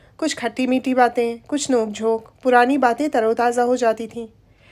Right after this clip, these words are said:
रिश्तों में गर्माहट आ जाती थी। आने वाले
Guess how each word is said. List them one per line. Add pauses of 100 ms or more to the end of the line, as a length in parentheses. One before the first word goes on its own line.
(240)
रिश्तों
में
गर्माहट
आ
जाती
थी। (460)
आने
वाले